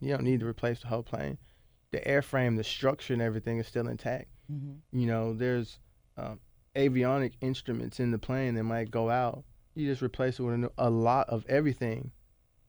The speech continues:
Speaker 1: in an aircraft. It's not fixing it.
Speaker 2: Mm-hmm.
Speaker 1: It's removing it and replacing it with a new one.
Speaker 2: Mm-hmm.
Speaker 1: I'm not going in. I'm not going in to fix a hole.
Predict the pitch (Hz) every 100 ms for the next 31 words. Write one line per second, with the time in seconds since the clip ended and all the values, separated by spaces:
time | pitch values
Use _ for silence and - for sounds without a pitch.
0 | _ _ _ - 123 120 110 - 123 113
1 | 120 123 127 110 117 147 139 - - 131
2 | - 87 - - - _ - 156 135 147
3 | _ _ - 113 - 120 104 113 120 110
4 | 104 104 - 98 98 110 113 110 113 117
5 | 110 110 110 113 113 113 _ _ - 131
6 | 117 104 110 110 104 107 113 113 - -
7 | - 156 139 98 101 101 104 104 101 -
8 | - - - _ _ - 117 - - -
9 | 98 139 147